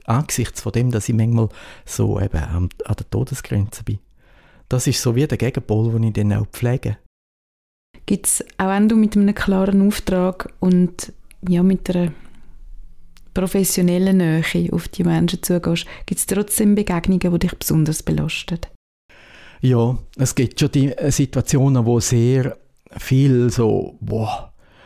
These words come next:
Speaker 1: eine Wucht von Schmerz und, ähm, hm, Spannung in sich beinhaltet. Das ist zum Beispiel, äh, so klassisch sind Situationen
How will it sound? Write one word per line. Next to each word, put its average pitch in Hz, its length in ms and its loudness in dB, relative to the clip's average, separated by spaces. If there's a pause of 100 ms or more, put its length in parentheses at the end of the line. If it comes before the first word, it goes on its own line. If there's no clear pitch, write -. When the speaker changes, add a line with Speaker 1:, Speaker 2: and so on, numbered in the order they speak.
(200)
Speaker 1:
eine 110 200 2
Wucht 143 380 0
von 113 340 2
Schmerz 113 580 0
und, 107 320 -2
ähm, 98 880 -4 (220)
hm, 98 640 -2 (800)
Spannung 120 560 0
in 117 140 -2
sich 107 300 -4
beinhaltet. 98 840 0 (1400)
Das 143 280 2
ist - 160 0
zum 147 140 2
Beispiel, 143 300 0
äh, 131 260 2
so 131 180 0
klassisch 135 440 0
sind 131 220 2
Situationen 131 1120 2